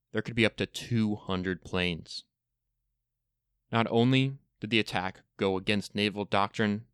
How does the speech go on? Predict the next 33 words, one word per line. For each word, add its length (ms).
it 80
also 580
went 180
against 280
the 140
original 420
plan 540
to 120
let 140
the 80
Americans 800
traverse 760
across 340
the 80
seemingly 680
endless 520
Pacific. 580
Instead, 560
Yamamoto 640
wanted 300
to 80
go 140
right 460
into 200
the 140
lion's 460
den 380
and 240
bash 280
it 160
in 100
the 60
head 360